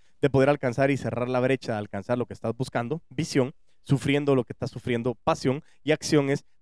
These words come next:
paso a paso lo que tú vas a hacer para poder alcanzar lo que quieres hacer. Dice que tomar acción no solamente es una gran estrategia o una gran planeación, lógicamente.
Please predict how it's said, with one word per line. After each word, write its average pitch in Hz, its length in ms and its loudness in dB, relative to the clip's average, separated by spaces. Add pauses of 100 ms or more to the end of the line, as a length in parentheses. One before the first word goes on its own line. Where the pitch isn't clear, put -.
paso 120 260 -2
a 135 60 2
paso 123 280 -2
lo 123 100 0
que - 100 -12
tú 113 140 -4
vas 107 160 -2
a 117 40 -8
hacer 110 220 -8
para 120 220 -4
poder 101 240 -6
alcanzar 104 440 -6 (160)
lo 120 140 0
que 107 100 -8
quieres 98 420 -10
hacer. - 280 -16 (520)
Dice 170 140 0
que - 80 0
tomar 190 220 2
acción 180 460 2
no 151 120 4
solamente 165 460 4
es 165 80 0
una 156 180 0 (160)
gran 190 300 0
estrategia 135 640 0
o 123 40 6
una 123 340 2 (100)
gran 131 280 2
planeación, 113 600 0
lógicamente. 120 540 -4